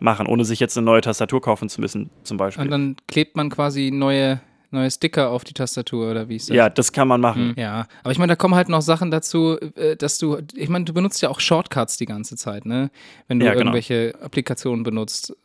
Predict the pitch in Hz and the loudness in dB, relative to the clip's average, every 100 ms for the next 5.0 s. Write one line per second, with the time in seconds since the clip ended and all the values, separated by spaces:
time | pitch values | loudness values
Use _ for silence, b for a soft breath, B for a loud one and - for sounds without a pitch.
0 | - 135 123 - 147 147 143 - 160 - | -12 -10 -8 -2 0 0 -2 0 -2 -2
1 | 123 131 - 131 - 120 - 113 131 - | -6 -6 -6 -6 -2 -4 -2 -6 -6 -6
2 | 156 185 160 175 165 175 165 143 180 170 | -2 -2 0 0 0 -4 -4 -4 -2 -2
3 | 120 123 135 143 151 143 143 156 143 151 | -2 -4 -6 -4 -2 0 0 -2 0 2
4 | 175 - 143 - 143 147 143 139 151 | 2 0 -6 -4 -2 -2 -2 -2 -2